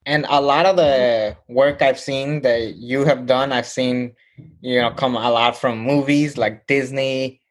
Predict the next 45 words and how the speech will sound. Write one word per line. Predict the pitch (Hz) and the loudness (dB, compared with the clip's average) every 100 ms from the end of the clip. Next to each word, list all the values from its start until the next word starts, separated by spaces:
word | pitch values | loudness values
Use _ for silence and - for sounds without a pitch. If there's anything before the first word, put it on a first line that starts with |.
| - | -8
uh, | 107 104 | -6 -4
Harry | 113 123 120 | 0 0 0
Potter. | - 117 117 120 | 0 0 2 2
A | 107 | 0
lot | 110 117 | 2 2
of | 113 | 0
horror | - 131 131 123 | 2 4 4 2
films | - 127 120 123 123 _ _ | 0 0 0 -4 -8 _ _
are | 107 - | -6 -2
added | 117 117 120 120 | 0 4 2 0
into | 117 123 123 120 117 117 _ _ - | -8 -8 -2 0 0 -2 _ _ -8
the | 117 | -8
designs | 110 113 117 120 | -6 -2 -2 0
that | 117 | -2
you | 117 117 | -4 -6
use. | 113 117 123 123 - _ - _ | -6 -4 -4 -4 -10 _ -20 _
And, | 135 135 131 131 | -2 2 2 2
uh, | 127 127 123 | 4 4 4
just | 135 147 - | 2 -2 0
tell | 202 | -2
me | 220 208 | 0 -2
how | 160 151 151 | 0 2 2
much, | 147 139 135 139 | 2 2 2 0
uh, | 123 117 | 2 0
movies | 107 113 139 139 131 123 | -4 -2 -2 0 -6 -6
mean | 127 131 127 123 - | -6 -4 -6 -8 -4
particularly | 117 127 120 123 120 117 113 | -2 0 0 2 2 0 -6
to | - | -8
you, | 113 127 139 139 | -8 -6 -4 -4
and | 120 117 113 107 | -4 -6 -8 -8
maybe | 131 131 135 | 0 0 0
even | 135 135 131 | -2 -2 0
tell | 131 127 | 2 2
us | 123 123 | 2 -2
maybe | 123 120 113 | -4 -4 -6
a | 113 | -6
movie | 123 143 156 147 147 147 143 | -2 2 2 2 2 2 0
or | - 117 113 113 | -2 0 0 0
a | - | -2
series | 110 - 143 135 127 | -8 -4 -4 -2 -4
that | 120 | -4
may | 117 117 | -2 -2
have | 120 107 | 0 -2
inspired | 104 - - 127 127 123 | -4 -6 0 2 2 2
you | 123 120 117 | -2 -2 -6